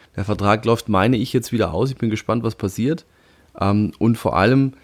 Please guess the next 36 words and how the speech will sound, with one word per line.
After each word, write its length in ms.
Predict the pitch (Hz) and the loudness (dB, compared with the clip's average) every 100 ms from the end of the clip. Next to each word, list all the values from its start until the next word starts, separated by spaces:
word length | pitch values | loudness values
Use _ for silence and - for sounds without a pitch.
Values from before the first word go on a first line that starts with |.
| _ _ _ _ _ _ _ _ _ | _ _ _ _ _ _ _ _ _
wenn 120 | 104 | 0
man 80 | 113 | 4
überlegt, 380 | 123 113 131 - | 4 4 2 2
Baumi 260 | 90 120 143 | 2 4 2
ist 140 | 131 | 0
eigentlich, 480 | - 117 127 - - - - - | 0 0 0 -2 -12 -18 -18 -16
ich 100 | - - | -18 -4
müsste 300 | 110 120 104 | -2 -2 -2
jetzt 140 | 92 | -2
lügen, 280 | 104 117 117 | 2 2 2
aber 160 | 90 82 | 2 2
Baumi 240 | 85 107 | 2 2
ist, 120 | 107 | 2
glaub 140 | 110 101 | 2 0
ich, 140 | 98 | 0
eigentlich 260 | - 104 101 | 2 0 0
gelernter 300 | 98 101 92 | 0 2 2
Mittelstürmer 640 | 104 101 - 87 82 80 | 2 -2 0 2 4 2
und 220 | 76 90 | 2 -2
spielt 340 | - - 113 110 | -4 0 0 2
jetzt 280 | 101 - 107 | 0 0 -4
diese 240 | 101 101 | 0 0
Saison, 500 | 92 87 92 101 - - | 2 2 4 4 2 -2
ähm, 360 | 78 80 87 - | 0 0 -2 -8
so, 340 | - 92 90 87 - | -6 0 0 0 -4
ja, 320 | 69 80 95 101 - _ _ _ - | 0 2 2 -2 -10 _ _ _ -16
so 180 | - - - | -6 -4 -2
aus 160 | 92 | -2
der 140 | - 98 | 2 2
Not 240 | 107 139 | 2 2
heraus, 500 | 110 90 98 - - 170 - | 2 4 2 0 -12 -18 -6
äh, 240 | 85 87 | -2 0
auf 180 | 85 92 | -2 -4
dem 80 | 95 | -6
Flügel. 480 | - 131 139 101 90 - - - - - _ | -2 2 4 2 0 -4 -20 -20 -20 -20 _
Und 500 | - 113 107 - - | 2 4 2 -2 -16